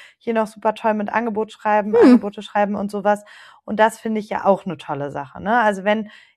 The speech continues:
Speaker 1: noch mal, ich bin ja nicht, ich finde das jetzt nicht per se schlecht,
Speaker 2: Versteh
Speaker 1: bin per
Speaker 2: das,
Speaker 1: se
Speaker 2: ja, ja.
Speaker 1: dagegen,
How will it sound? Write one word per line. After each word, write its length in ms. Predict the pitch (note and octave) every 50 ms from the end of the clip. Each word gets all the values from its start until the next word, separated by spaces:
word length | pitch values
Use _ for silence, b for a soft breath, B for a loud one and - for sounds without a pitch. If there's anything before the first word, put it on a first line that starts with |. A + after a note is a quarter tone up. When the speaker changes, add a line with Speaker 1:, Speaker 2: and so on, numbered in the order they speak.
| _ _
Speaker 1:
noch 240 | G3+ A3+ A#3 A3+ -
mal, 160 | A#3 G#3 -
ich 120 | F#3+ -
bin 120 | - A#3 A#3
ja 120 | A3+ G#3
nicht, 180 | G#3 G3+ G3+ _ _ _ _
ich 160 | - F#3+ -
finde 160 | - A3+ A3+
das 80 | G#3+ G#3+
jetzt 160 | G#3+ G3+ G3+
nicht 140 | G3+ G3+ _
per 120 | G#3 F#3+
se 140 | D#3+ F3 E3
schlecht, 220 | - - A#3 A#3+
Speaker 2:
Versteh 240 | A3+ - - - A3
Speaker 1:
bin 80 | G#3 G3
per 80 | F#3+
Speaker 2:
das, 100 | G3 G#3
Speaker 1:
se 100 | G3+ G#3+ A3
Speaker 2:
ja, 120 | - F#3+ -
ja. 120 | - F#3+
Speaker 1:
dagegen, 420 | A3 A3+ A#3+ A#3 G#3 A#3 A#3 A3